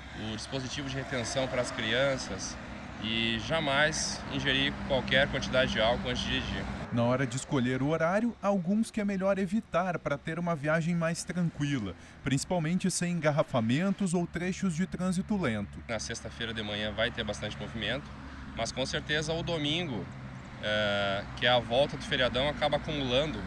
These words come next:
Speaker 1: a volta dos motoristas, então deve ser domingo de tarde, deve ser o, o período de maior movimento. Então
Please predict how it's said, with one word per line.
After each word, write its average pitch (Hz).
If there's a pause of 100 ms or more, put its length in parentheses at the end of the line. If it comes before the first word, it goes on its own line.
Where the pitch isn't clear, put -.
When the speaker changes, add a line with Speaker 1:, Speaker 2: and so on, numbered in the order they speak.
(420)
Speaker 1:
a 110
volta 120
dos 113
motoristas, 120
então 127
deve 139
ser 139
domingo 135
de 143
tarde, 139
deve 143
ser 147
o, 147
o 120
período 135
de 139
maior 135
movimento. 143 (640)
Então 131